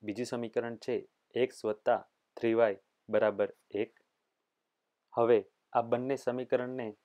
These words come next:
સાદુરૂપ આપતા, એટલે કે સમીકરણ એકમાં વાયને કરતા બનાવતા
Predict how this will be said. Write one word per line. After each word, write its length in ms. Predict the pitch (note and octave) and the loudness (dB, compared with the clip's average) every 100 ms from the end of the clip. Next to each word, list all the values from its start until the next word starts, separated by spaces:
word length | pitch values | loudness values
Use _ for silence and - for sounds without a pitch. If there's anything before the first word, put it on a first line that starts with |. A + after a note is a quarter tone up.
| _ | _
સાદુરૂપ 480 | - A2 A2 A#2 A2+ - | -2 2 2 2 -4 0
આપતા, 480 | A2+ - B2+ G2 _ _ - - | 0 2 -2 -2 _ _ -20 -4
એટલે 260 | A2+ C3 C3 | -4 2 2
કે 300 | - G2+ - _ _ _ | 2 -4 -4 _ _ _
સમીકરણ 560 | - A#2+ A#2 A#2+ A2+ - | -6 -6 0 0 -2 -6
એકમાં 560 | A#2+ A#2+ _ C3 G#2 - _ _ _ _ | -6 -6 _ -6 -6 -6 _ _ _ _
વાયને 360 | G#2+ G#2 A2+ B2 | 6 6 6 2
કરતા 320 | B2 A#2+ B2 | -2 -2 -4
બનાવતા 560 | B2 B2+ C3+ - D#3 | -4 -2 -4 -4 -10